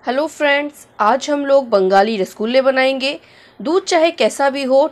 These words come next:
टोन मिल्क हो, गोल्ड मिल्क हो, फैट वाला हो, गाय का हो, कैसा भी हो, आपको रिजल्ट हमेशा ऐसा ही मिलेगा।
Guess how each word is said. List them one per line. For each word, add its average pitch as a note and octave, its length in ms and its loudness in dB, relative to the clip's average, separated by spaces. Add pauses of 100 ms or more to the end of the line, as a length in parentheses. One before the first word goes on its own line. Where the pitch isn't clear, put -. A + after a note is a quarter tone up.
टोन B3+ 260 0
मिल्क C4+ 240 -4
हो, C4 280 4
गोल्ड B3+ 360 0
मिल्क C#4+ 240 -6
हो, C#4 360 2 (400)
फैट A#3 220 2
वाला B3 240 2
हो, A#3+ 220 0
गाय G3+ 260 4
का C4 140 0
हो, B3+ 200 0
कैसा C4 340 -2
भी C#4+ 140 -8
हो, B3+ 120 -2 (180)
आपको A#3 320 0
रिजल्ट C4 400 -4
हमेशा G#3 380 -2 (200)
ऐसा F#3+ 320 0
ही G#3 220 -4
मिलेगा। C#4+ 460 0